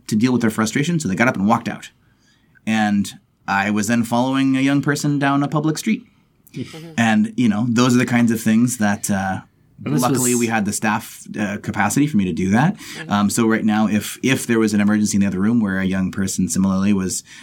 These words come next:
Speaker 1: uh, not equipped to handle with the frustration and then they wanted to get up and leave, I might be summoned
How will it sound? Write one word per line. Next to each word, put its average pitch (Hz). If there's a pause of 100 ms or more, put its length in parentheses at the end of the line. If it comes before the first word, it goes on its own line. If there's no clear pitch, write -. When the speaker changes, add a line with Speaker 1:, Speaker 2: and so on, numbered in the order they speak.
(140)
Speaker 1:
uh, 101
not 120
equipped 156
to 123
handle 120
with 113
the 107
frustration 156
and 101
then 98
they 98
wanted 104
to 104
get 107
up 107
and 101
leave, 131
I 113
might 117
be 120
summoned 143